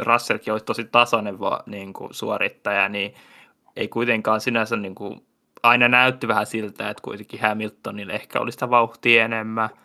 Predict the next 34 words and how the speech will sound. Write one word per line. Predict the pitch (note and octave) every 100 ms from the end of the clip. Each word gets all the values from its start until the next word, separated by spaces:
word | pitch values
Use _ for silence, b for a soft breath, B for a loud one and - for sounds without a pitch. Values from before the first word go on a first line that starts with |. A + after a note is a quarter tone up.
| b b b b
Sit | - A#2
samalla | - A2+ A2 G#2+
Hamiltonia | A#2 A#2 A2 G#2+ G#2 G2+
tietenkään | G#2+ G#2 G2+
jotenkin | G#2 G#2+ G#2+ -
ei | A2+ A2+
voi | A2+ A#2+
kuitenkaan | A2 A2+ G#2 G#2 G#2+ G#2
laittaa | G#2 - G2+
vuoden | G#2+ G#2+ G2 G#2
kuskiksi | G#2 - - -
siellä | - G2 G#2
perusteella, | G2 G2 A#2 - - -
että | - -
oli | G2
niinku | G2 G2+
kärkikuskien | - G2+ - - G2+ - G2 F#2+
viimeinen | F#2+ G2 G2 G2 F#2 F#2+
ja | F#2
alkukaudesta | - G#2 - F#2+ - - G#2
oli |
tosi | - - -
paljon | - G2+ G#2
vaikeuksia. | G2+ G2+ G#2 - - - B2+ B2+ b b b b b _
Ja | - A#2
Charles | - C#3+ B2+
Leclercillä | A#2 A#2 C3+ B2+ B2 B2
yksinkertaisesti | C3 B2 A#2 A#2 A#2 -
oli, | B2 A#2+ G#2
että | G#2+ -
oli | A#2
tosi | - - A2+
vakuuttava, | A#2+ B2+ - A2 - G2+ G2+ G#2+ -
mut | A2 A2